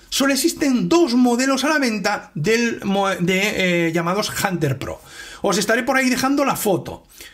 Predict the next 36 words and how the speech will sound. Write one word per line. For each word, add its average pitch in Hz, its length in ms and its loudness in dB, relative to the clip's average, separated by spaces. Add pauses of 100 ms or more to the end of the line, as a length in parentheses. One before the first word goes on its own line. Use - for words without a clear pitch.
(160)
en 180 460 4
negro 370 500 2 (200)
y 302 400 2 (180)
en 262 380 -2
naranja. 208 840 0 (460)
Eh, 190 340 2
y 202 120 0
llevan 277 420 0
agujero 196 480 2
grande, 185 560 2
agujero 180 440 0
para 202 200 0
one 240 260 0
hand, 302 260 0
pero, 277 520 -2
eh, 180 240 2
agujero 170 480 0
grande. 151 580 -2
¿Qué 320 140 2
ha 359 160 0
pasado 302 400 0
este 302 240 0
año? 247 340 2 (480)
Que 240 220 4
ya 311 180 2
no 339 140 4
se - 180 0
llama 311 260 2
Hunter 254 560 2
Pro 339 220 2
la 185 140 2
grande, 185 500 2
sino 208 460 2
que 339 160 4
se 185 220 0
llama 170 600 2